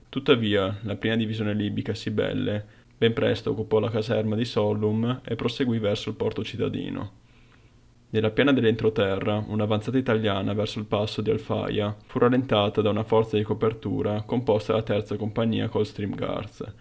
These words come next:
un plotone di fucilieri di Northumberland e dell'artiglieria, prima di iniziare la ritirata nel pomeriggio,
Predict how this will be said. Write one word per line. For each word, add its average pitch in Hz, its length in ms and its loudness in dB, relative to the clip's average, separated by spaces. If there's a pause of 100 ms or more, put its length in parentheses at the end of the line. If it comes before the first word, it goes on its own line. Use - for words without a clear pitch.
(340)
un 117 100 -6
plotone 117 360 2
di 117 80 2
fucilieri 113 440 0
di 101 80 -2
Northumberland 107 1160 0 (240)
e - 100 -2
dell'artiglieria, 107 880 0 (300)
prima 120 220 2
di 110 80 4
iniziare 110 480 2
la 104 100 2
ritirata 107 560 -2
nel 104 140 -2
pomeriggio, 101 760 -4